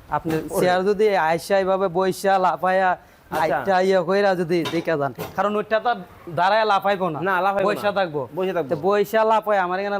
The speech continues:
Speaker 1: ওইটা দাঁড়ায় লাফায়া চেয়ার নিবে, কোনো অসুবিধা নেই।
Speaker 2: মানে একেবারে গ্যারান্টি?
Speaker 1: হ্যাঁ, একবার গ্যারান্টি সহকারে
Speaker 2: দেখেন,
Speaker 1: বলেন।
Speaker 2: একটা মানুষ কিন্তু এটার উপরে লাফালাফি করতেছে, কিছুই হয় না। ওকে, তাহলে আমরা দেখি এই যে জাদুর বক্স বললেন
Speaker 1: এখন
Speaker 2: যে এটা নাকি টেবিল হবে, কিভাবে হয় টেবিলটা আমরা একটু
Speaker 1: মানে এটা
Speaker 2: দেখবো।
Speaker 1: আমি ছয়টা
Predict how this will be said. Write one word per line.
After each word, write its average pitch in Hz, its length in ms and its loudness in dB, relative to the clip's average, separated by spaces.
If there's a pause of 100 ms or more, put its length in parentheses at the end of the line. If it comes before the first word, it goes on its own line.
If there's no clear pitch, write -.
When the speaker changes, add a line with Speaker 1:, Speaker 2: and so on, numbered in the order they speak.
Speaker 1:
ওইটা 190 280 -4
দাঁড়ায় 196 300 2
লাফায়া 190 420 2
চেয়ার 175 260 -4
নিবে, 143 220 -8
কোনো 175 220 -6
অসুবিধা 160 340 -6
নেই। 120 200 -14
Speaker 2:
মানে 160 120 0
একেবারে 208 260 2
গ্যারান্টি? 202 340 0
Speaker 1:
হ্যাঁ, 196 180 2
একবার 175 220 -2
গ্যারান্টি 185 320 0
সহকারে 160 300 0
Speaker 2:
দেখেন, 220 160 0
Speaker 1:
বলেন। 294 140 -4 (340)
Speaker 2:
একটা 190 380 0
মানুষ 208 500 0
কিন্তু 247 680 -2
এটার 233 240 2
উপরে 220 160 0
লাফালাফি 233 500 2
করতেছে, 214 380 -2 (100)
কিছুই 240 240 -6
হয় 185 140 0
না। 113 180 -8 (380)
ওকে, 208 500 0
তাহলে 208 240 2
আমরা 226 320 0 (380)
দেখি 208 300 0 (380)
এই 202 160 0
যে 220 120 0
জাদুর 214 300 0
বক্স 202 220 0
বললেন 190 260 2
Speaker 1:
এখন 190 200 0
Speaker 2:
যে 185 120 -2
এটা 202 180 0
নাকি 214 200 -4 (100)
টেবিল 233 260 -2
হবে, 170 320 0 (360)
কিভাবে 240 300 2
হয় 202 220 2
টেবিলটা 208 300 -2
আমরা 196 140 -2
একটু 165 100 -4
Speaker 1:
মানে 180 120 -2
এটা 190 100 2
Speaker 2:
দেখবো। 214 160 2
Speaker 1:
আমি 214 80 0
ছয়টা 220 380 0